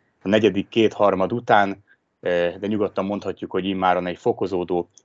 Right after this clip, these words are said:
válsághelyzetben. Szervusz, Dani, köszönöm szépen, hogy elfogadtad a meghívásunkat.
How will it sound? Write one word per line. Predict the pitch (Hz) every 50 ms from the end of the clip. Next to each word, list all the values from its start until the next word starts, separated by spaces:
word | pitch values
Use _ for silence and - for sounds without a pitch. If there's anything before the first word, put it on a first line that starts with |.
| _ -
válsághelyzetben. | 98 104 107 107 104 92 - - 95 90 - - - 110 107 101 95 107 90 92 92 95 90 85
Szervusz, | - - 120 110 110 104 101 95 90
Dani, | 98 107 101 98 95 90
köszönöm | - 101 - - 98 90 87
szépen, | - - 101 87 - 90 87
hogy | 85 82 - _ _ _ _
elfogadtad | - 107 101 90 - - 90 87 - - 82
a | 87
meghívásunkat. | 85 82 78 - - 82 78 78 - - 78 80 - - - - _